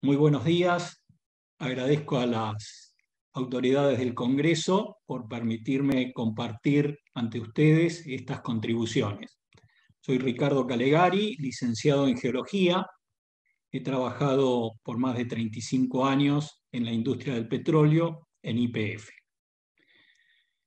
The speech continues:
Mi interés es compartir con ustedes un poco la historia del doctor Fossa Mancini, que creo que ha sido un importante exponente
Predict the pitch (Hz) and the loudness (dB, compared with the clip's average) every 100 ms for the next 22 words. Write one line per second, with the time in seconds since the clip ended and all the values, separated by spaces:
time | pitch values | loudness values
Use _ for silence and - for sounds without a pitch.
0 | _ _ - 143 135 156 202 196 175 - | _ _ 0 2 6 8 8 8 4 4
1 | 147 147 147 151 165 160 156 - 220 220 | 2 2 0 -2 0 0 0 4 6 6
2 | 214 208 - _ 131 160 151 160 147 - | 4 0 -12 _ -8 -6 -2 2 2 0
3 | - 190 190 185 196 196 - - 151 123 | 0 2 4 2 0 -4 -10 -8 -4 -2
4 | 127 131 131 160 156 170 156 160 151 143 | -2 -4 -2 0 2 0 0 2 4 4
5 | 151 175 160 170 185 - _ _ _ _ | 2 0 -2 -2 -6 -14 _ _ _ _
6 | _ _ _ _ _ - 127 127 127 131 | _ _ _ _ _ -2 0 0 -2 -4
7 | - _ _ _ _ _ _ 147 147 156 | -8 _ _ _ _ _ _ 4 6 6
8 | 151 139 139 170 156 160 170 180 - _ | 4 0 0 2 4 4 2 -2 -12 _
9 | _ 143 135 135 127 123 110 110 110 _ | _ -2 0 0 0 0 -2 -6 -18 _
10 | _ _ - 139 123 139 147 160 156 151 | _ _ -4 -2 0 -4 -2 0 0 2
11 | 143 135 131 - 139 - 156 175 156 151 | 0 0 -6 -10 -10 -2 0 4 4 4
12 | 151 170 | 2 -2